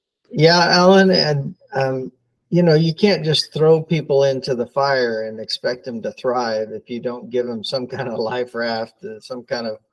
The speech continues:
water pistol, whatever you gotta do. You gotta give them some training, and, and maybe your denomination will provide some of that. Um, I know we had some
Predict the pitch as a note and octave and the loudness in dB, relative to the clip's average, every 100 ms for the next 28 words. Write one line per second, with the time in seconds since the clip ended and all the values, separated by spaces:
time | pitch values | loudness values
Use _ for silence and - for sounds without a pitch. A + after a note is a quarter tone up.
0 | _ - - C3 C3+ B2 D3 - - B2+ | _ -20 0 2 4 2 -2 -2 -2 0
1 | B2 B2+ C#3+ D3 B2 A#2+ B2 A#2+ A#2+ D3+ | 2 0 0 -2 -4 -6 -6 -6 -6 -8
2 | C#3 C3+ C#3 B2+ C#3 B2+ - A#2 - C3 | -8 -4 -2 -2 -4 -8 -12 -14 -10 -8
3 | C3 A#2+ A#2 A#2 _ _ - - C#3 C#3+ | -6 -8 -10 -12 _ _ -20 -8 0 4
4 | F#3 A3 D3 B2 B2+ B2 A#2+ A#2+ A2+ C3 | 4 2 0 -2 -2 -6 -6 -6 -6 -6
5 | G3 - G#2 G2+ A#2 A2+ G#2 B2 G#2+ A2 | -6 -8 -12 -12 -8 -8 -6 -8 -6 -4
6 | C#3+ - A2+ G#2 G2 G2+ A#2+ - _ - | -4 -4 -10 -8 -10 -10 -12 -16 _ -20
7 | G#2+ G#2+ - A#2 A#2 A#2 A#2+ A#2+ A#2 A2+ | -20 -20 -18 -12 -8 -6 -4 -4 -4 -4
8 | - B2+ A#2 A2+ | -4 -6 -6 -8